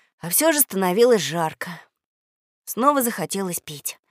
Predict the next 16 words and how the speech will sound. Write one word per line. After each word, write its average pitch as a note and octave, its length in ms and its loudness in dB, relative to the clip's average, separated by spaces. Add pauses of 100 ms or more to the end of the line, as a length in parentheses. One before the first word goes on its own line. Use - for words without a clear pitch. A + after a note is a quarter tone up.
(720)
Но F#3 100 -2
хотя C4+ 380 4
лес D4+ 240 4
по B3 100 2
сторонам B3+ 460 4
нашей B3 260 2
дорожки B3+ 440 4
и B3 100 0
зеленел, C#4+ 560 4 (400)
речки C#4+ 460 -2
мы B3+ 140 -2
нигде A3 360 2
не A#3 180 2
видели. D#3+ 420 -2 (760)
Мы C4 260 -2
шли, D3+ 480 -6